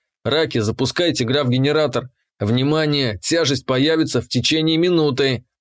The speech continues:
Лори, разбор трофеев, Донный, захват ложементов, чисто твоя задача, работаем, народ». Народ засуетился, а я переключился на партнера. «Дживс, меня на кистень, к моему трону».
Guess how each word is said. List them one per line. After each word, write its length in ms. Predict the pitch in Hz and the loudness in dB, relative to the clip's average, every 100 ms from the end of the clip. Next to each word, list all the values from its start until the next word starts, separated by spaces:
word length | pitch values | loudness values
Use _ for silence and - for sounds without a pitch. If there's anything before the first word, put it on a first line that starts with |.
| - | -6
Лори, 340 | 113 165 147 | -2 0 0
разбор 440 | 123 127 117 165 147 | 0 0 2 0 2
трофеев, 640 | 165 165 180 160 131 - - | 0 0 0 0 -2 -6 -6
Донный, 560 | 107 160 156 135 110 - - | 0 0 2 0 -4 -8 -6
захват 500 | 104 127 147 165 165 | -4 -2 0 0 2
ложементов, 760 | 160 190 180 151 143 131 - _ | 2 2 0 0 0 -2 -4 _
чисто 340 | - 180 - | -2 0 -2
твоя 340 | 120 151 175 139 | 0 2 2 2
задача, 640 | 135 135 156 139 120 95 | 0 2 0 0 -2 -4
работаем, 560 | 120 139 170 208 143 127 | -4 -2 2 0 2 0
народ». 340 | 143 151 123 - _ _ _ _ - | 2 0 -2 -6 _ _ _ _ -2
Народ 380 | 107 143 214 151 | 0 2 2 2
засуетился, 1040 | 151 180 175 135 147 165 151 147 131 98 | 2 4 2 2 2 2 2 0 0 -4
а 120 | - - | -4 0
я 160 | 196 | 0
переключился 800 | 135 139 131 143 123 170 165 131 | 0 -2 0 0 2 2 2 2
на 100 | 131 | 0
партнера. 720 | 127 196 143 147 139 135 104 - _ _ _ _ _ | 0 0 0 0 0 0 -4 -12 _ _ _ _ _
«Дживс, 380 | 98 139 156 - | -2 0 0 0
меня 300 | 113 127 165 | 0 2 2
на 100 | 160 | 0
кистень, 560 | 180 175 - 170 131 | 0 0 2 0 0
к 80 | - | -2
моему 320 | 113 127 170 | 0 2 0
трону». 460 | 127 170 160 131 - | 2 2 2 0 -4